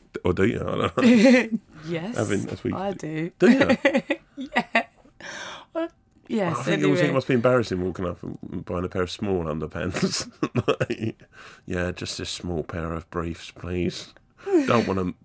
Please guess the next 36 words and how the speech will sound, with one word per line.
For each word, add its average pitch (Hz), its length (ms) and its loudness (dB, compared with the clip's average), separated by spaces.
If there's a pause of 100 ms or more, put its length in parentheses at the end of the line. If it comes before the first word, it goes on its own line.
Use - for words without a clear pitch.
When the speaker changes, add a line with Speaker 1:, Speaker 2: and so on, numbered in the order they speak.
(100)
Speaker 1:
to 104 100 -6
be 90 180 0
too 82 220 -6
baggy." 85 420 -6 (240)
<laughs> 277 140 8 (2250)
Speaker 2:
Um, 226 380 2 (100)
but - 160 -2
yeah, 233 200 2
do, 294 220 -2
do 285 140 -4
you 302 80 2
think 302 240 -4
that 269 180 -4
twenty-one's 277 500 -6
too - 120 -8
young 262 380 -6
to 262 120 -10
be 240 120 -6
getting 240 400 -4 (220)
Speaker 1:
Yeah. 202 260 0 (480)
Speaker 2:
Yeah? 302 260 -4 (340)
Speaker 1:
Yeah, 254 160 -10
I - 20 -8
don't - 280 -10 (1000)
Speaker 2:
Well, 254 100 -4
she, 311 180 0
she 294 120 -4
had 359 100 -2
one 294 160 -2
before 277 380 -6
that. 208 120 -2
I 160 40 -6
think - 180 -10
she - 100 -12
was 202 140 -12
eighteen 185 640 -10